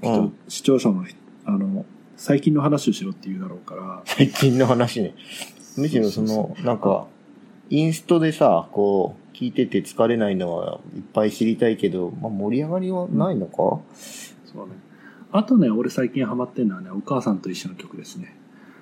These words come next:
Speaker 2: それ仕事でしょ？
Speaker 1: いやいや、仕事じゃないよ。子供と一緒に聞いてんだよ。
Speaker 2: 子育ては仕事でしょ？
Speaker 1: 違う、子育ては趣味です。ライフワーク。
Speaker 2: 趣味なの？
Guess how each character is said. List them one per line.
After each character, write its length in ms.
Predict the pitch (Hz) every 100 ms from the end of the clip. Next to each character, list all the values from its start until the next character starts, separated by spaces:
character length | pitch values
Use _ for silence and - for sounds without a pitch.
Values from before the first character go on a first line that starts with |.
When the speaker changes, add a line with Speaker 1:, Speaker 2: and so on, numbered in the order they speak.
| - -
Speaker 2:
そ 100 | -
れ 80 | 208
仕 220 | - 139
事 240 | 139 151
で 100 | 143
し 100 | 143
ょ？ 100 | 156 - - - - - - - - - -
Speaker 1:
い 80 | 160
や 120 | 139
い 100 | 104
や、 260 | 101 180 - -
仕 220 | - -
事 240 | 120 151
じ 80 | 123
ゃ 60 | 117
な 120 | 113
い 40 |
よ。 100 | 98 - - -
子 100 | 104
供 200 | 120 117
と 100 | 110
一 60 |
緒 80 | 113
に 80 | 101
聞 120 | -
い 40 | 101
て 80 |
ん 100 | 98
だ 60 | 87
よ。 60 | -
Speaker 2:
子 420 | - - - - 147
育 180 | 127
て 160 | 95 107
は 140 | 101
仕 140 | 92 101
事 260 | 104 120
で 80 | 113
し 80 | 110
ょ？ 200 | 123 - - - - - 143 - - - - -
Speaker 1:
違 80 |
う、 100 | 120
子 160 | 104 -
育 40 |
て 60 | -
は 120 | 135
趣 320 | 107 95 -
味 100 | 113
で 120 | 101 -
す。 120 | -
ラ 60 | 107
イ 40 |
フ 120 | 92
ワ 100 | 107
ー 40 | 131
ク。 40 |
Speaker 2:
趣 200 | - 185
味 180 | 180 151
な 140 | 107
の？ 100 | 90